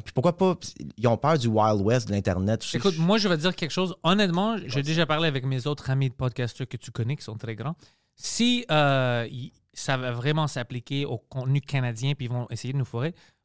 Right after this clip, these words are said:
Speaker 2: moi, je, je pars une compagnie à Delaware ou n'importe quoi,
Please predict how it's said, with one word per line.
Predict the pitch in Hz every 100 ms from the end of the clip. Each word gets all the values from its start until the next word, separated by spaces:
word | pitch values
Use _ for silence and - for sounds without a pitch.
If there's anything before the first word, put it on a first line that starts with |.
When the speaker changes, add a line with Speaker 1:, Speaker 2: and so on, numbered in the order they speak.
| -
Speaker 2:
moi, | 135 180
je, | 175 139
je | 123
pars | 120 151 156
une | 131
compagnie | 123 117 120 143
à | 117
Delaware | 120 117 117 131 127
ou |
n'importe | 123 120 110 113
quoi, | 156